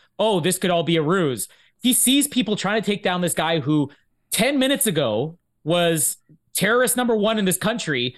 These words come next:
And if they're trying to shoot him, maybe they just weren't listening to Jack's phone call that was so private that it had to be deleted. So Jack should at least be like,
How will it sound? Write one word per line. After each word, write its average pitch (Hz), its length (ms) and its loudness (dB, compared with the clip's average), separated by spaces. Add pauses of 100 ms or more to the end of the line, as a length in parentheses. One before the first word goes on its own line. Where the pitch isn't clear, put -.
(440)
And 196 320 0
if 160 160 -2
they're 254 160 2
trying 285 240 -2
to 233 60 0
shoot 240 220 -2
him, 311 280 0
maybe 240 220 2
they 269 120 2
just 208 240 0
weren't 190 320 0
listening 254 420 0
to 214 60 0
Jack's 233 300 -2
phone 254 200 0
call 214 180 0
that 208 80 -2
was 185 120 0
so 220 140 0
private 226 400 -2
that 190 100 -4
it 190 40 0
had 190 100 -2
to 185 80 -12
be 190 60 -4
deleted. 165 580 0 (240)
So 180 160 0
Jack 233 320 0
should 294 160 0
at 233 100 0
least 226 220 0
be 233 120 0
like, 196 220 -2